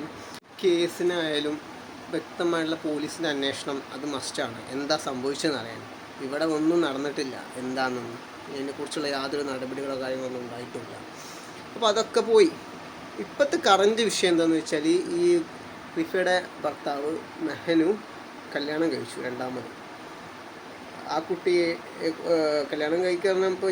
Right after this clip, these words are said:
ഇസ്ലാമിൽ, ഏ, ഭാര്യ നിൽക്കവേ രണ്ട് മൂന്നൊക്കെ പെണ്ണ് കെട്ടുന്ന ആൾക്കാരുണ്ട്. കാരണം അതൊരു ആചാരമായിട്ടും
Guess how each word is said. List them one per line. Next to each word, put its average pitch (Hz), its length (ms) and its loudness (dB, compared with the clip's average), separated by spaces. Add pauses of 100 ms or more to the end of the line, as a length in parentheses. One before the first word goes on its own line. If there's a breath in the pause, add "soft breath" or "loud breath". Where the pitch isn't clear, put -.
ഇസ്ലാമിൽ, 180 460 4
ഏ, 190 60 8 (840)
ഭാര്യ 160 340 4
നിൽക്കവേ 170 420 4
രണ്ട് 160 240 0
മൂന്നൊക്കെ 165 440 2
പെണ്ണ് 160 240 2
കെട്ടുന്ന 160 280 2
ആൾക്കാരുണ്ട്. 135 540 -2 (760 loud breath)
കാരണം 143 260 -2
അതൊരു 156 220 2 (220)
ആചാരമായിട്ടും 151 640 2